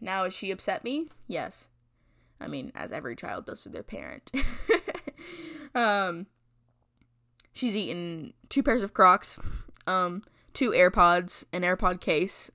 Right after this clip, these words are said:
an AirPa-, an AirPod case cover. Um, Luna's had her fair share of toys and treats. <laughs> Um, but I feel like Luna and I were meant for each other, as odd as that may sound. She was what I needed during that time. She was my saving grace.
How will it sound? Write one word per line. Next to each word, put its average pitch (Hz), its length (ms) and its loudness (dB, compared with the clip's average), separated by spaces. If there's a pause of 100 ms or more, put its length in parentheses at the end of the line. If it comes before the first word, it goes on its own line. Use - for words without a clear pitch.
an - 160 -8
AirPa-, 170 400 -4 (180)
an 175 140 -4
AirPod 175 1200 -4
case 180 300 0
cover. 202 540 -4 (420)
Um, 202 220 -4
Luna's 254 260 -4
had 233 160 -4
her 254 100 -2
fair 220 240 -6
share 202 500 -2
of 165 360 -6
toys 170 340 -2
and 139 100 -8
treats. - 640 -6
<laughs> 254 40 2 (1160)
Um, 180 440 -2 (680)
but 185 140 0
I 190 60 0
feel 175 180 -2
like 147 300 -2 (480)
Luna 170 300 -6
and 143 140 -8
I 143 80 -10
were - 120 -8
meant - 160 -10
for - 80 -14
each - 200 -14
other, - 300 -12 (180)
as 185 320 -14
odd 165 220 -6
as 160 100 -12
that - 140 -14
may - 120 -14
sound. - 480 -12 (480)
She - 200 -8
was 175 240 -6
what 170 140 -4
I 165 80 -4
needed 165 300 -6
during 160 240 -8
that - 140 -12
time. 151 460 -8
She 156 340 -8
was 147 180 -6
my 156 120 -10
saving 131 360 -10
grace. - 500 -10